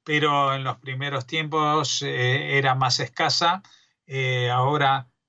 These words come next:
eh, están tratando también de recuperar mucho de las, eh, producciones,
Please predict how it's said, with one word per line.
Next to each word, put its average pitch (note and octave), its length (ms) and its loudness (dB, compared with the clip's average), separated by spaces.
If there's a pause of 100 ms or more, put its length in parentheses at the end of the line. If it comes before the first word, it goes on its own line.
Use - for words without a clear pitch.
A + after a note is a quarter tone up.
(100)
eh, B2 320 -4
están D3 320 -2
tratando C3+ 520 0
también C3+ 360 0
de C3+ 140 0
recuperar C3 840 0 (380)
mucho C#3 520 2
de C3+ 400 4
las, B2+ 520 0
eh, C#3 100 -6
producciones, C#3 840 0